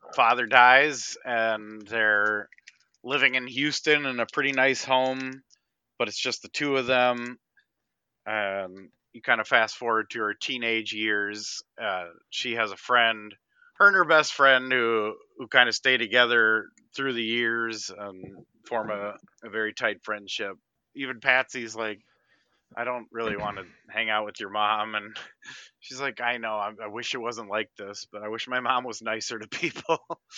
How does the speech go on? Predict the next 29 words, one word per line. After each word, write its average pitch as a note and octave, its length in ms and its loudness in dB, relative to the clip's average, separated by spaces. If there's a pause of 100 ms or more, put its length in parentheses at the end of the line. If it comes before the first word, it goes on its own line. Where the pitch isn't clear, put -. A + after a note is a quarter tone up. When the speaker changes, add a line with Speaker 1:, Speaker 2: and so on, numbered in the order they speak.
(480)
Speaker 1:
So C#3+ 240 2
Speaker 2:
<laughs> - 0 -
Speaker 1:
even C#3 400 2 (680)
everyone, D3+ 400 4
everyone D#3 400 6
knows C3+ 560 4
what C3 200 2
a A#2+ 40 2
handful A#2 840 -2 (180)
that G#2+ 280 -8 (140)
Aurora A#2 440 -6
can G#2 200 -8
be. A#2+ 460 -6 (380)
And G2+ 480 -6 (540)
eventually B2 720 0
you A2 300 -12
kinda A2+ 300 2
go A2+ 560 -2
even B2 300 -10
a A2+ 60 -20
couple A#2 280 -6
of A#2+ 60 -4
years A2+ 300 -4
in, C3+ 280 -6
and A#2+ 160 -12
she B2 220 -6
meets A#2+ 440 -10
a, A2+ 240 -2
uh, G#2+ 320 -2